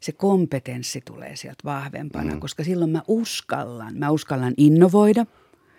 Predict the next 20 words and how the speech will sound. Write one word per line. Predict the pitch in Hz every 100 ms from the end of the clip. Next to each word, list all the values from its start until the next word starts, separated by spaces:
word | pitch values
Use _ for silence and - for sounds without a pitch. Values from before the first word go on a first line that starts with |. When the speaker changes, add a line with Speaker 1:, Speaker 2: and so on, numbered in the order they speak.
| _ - - -
Speaker 1:
mä | 165
uskallan, | 160 151 - 147 135 135 131
uskallan | 151 143 - 135 127 131
ylittää | 185 185 - _ 170 139 -
itseni – | 143 - 147 113 139 - _ _ _ _ -
ja | 151
silloin | 170 151
me | 147
tullaan | 139 147 139 135
siihen, | 143 139 - -
ö, | 135 135 -
kolmanteen, | - 147 139 135 131 143 135
neljänteen | 139 139 135 131 143 139 147
termiin, | 180 160 147 139 135
joka | 135 -
Speaker 2:
Joo. | 147
Speaker 1:
liittyy, | 139 - 156 143
niin | 143 -
psykologinen | - 151 139 135 156 143 143
turvallisuus. | 156 135 127 117 147 113 123 -